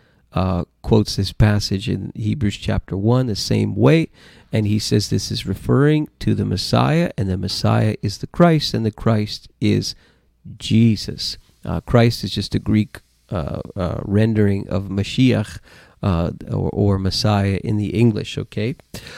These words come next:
Uh, and another passage for you, and this is the last one, and boy, you're quiet, but you're staying in there, so you must be <laughs> learning something tonight. Uh, the last one is Psalm forty-five, and there are others th-, that you can find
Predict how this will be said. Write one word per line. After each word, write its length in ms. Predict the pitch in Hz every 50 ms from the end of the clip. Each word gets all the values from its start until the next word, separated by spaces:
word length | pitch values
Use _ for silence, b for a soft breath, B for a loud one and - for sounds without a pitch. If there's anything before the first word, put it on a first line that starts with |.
| B B B -
Uh, 280 | - 127 120 123 123 -
and 160 | - 139 135 131
another 360 | 135 131 139 151 - 185 -
passage 480 | - 131 123 117 120 - - 107 -
for 240 | - - 110 110 107
you, 100 | 107 123
and 80 | 127 117
this 120 | 117 117
is 60 | 117
the 80 | 117 113
last 380 | 113 107 101 101 104 - - -
one, 220 | 104 101 113 139
and 160 | 135 104 98
boy, 220 | 95 98 113 131 143
you're 180 | 117 107 98
quiet, 480 | - - - 110 120 143 151 160 - -
but 140 | - - -
you're 200 | - 98 104 -
staying 460 | - - - - 123 135 139 143 156
in 160 | 175 165 147
there, 200 | 123 113 110 110
so 160 | - - -
you 140 | 117 107 110
must 240 | 110 113 117 135 -
be 120 | - 123
<laughs> 100 | 120 120
learning 280 | 123 127 - 143 131 131
something 420 | - - 147 147 - - 127 120
tonight. 440 | - - 127 123 123 123 120 - B B B B B B B B B B _
Uh, 240 | - 110 110 104 107 -
the 140 | 113 113 107
last 420 | 107 110 120 135 156 170 - -
one 340 | 139 120 113 110 110 110 - - -
is 380 | 110 107 107 101 98 - - -
Psalm 480 | - - - - 113 107 107 107 113
forty-five, 600 | - - - 113 110 107 107 - - 113 101 110 135
and 100 | 147 160
there 180 | 185 202 190
are 40 | 170
others 400 | 143 123 117 107 98 - - -
th-, 200 | - 127 110 -
that 220 | - 107 104 -
you 80 | 110 110
can 160 | - 107 101
find 420 | - - 117 110 104 107 104 107